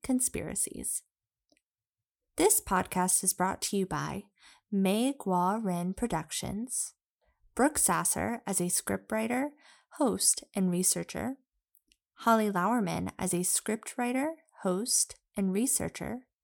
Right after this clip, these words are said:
Chris Sasser Photography and Graphic Design,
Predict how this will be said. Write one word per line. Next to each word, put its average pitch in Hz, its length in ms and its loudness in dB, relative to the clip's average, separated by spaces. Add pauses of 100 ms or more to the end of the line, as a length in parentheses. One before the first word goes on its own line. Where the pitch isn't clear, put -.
(640)
Chris 285 340 2
Sasser 196 420 0
Photography 190 880 -4
and 185 140 -4
Graphic 180 400 -4
Design, 190 580 -2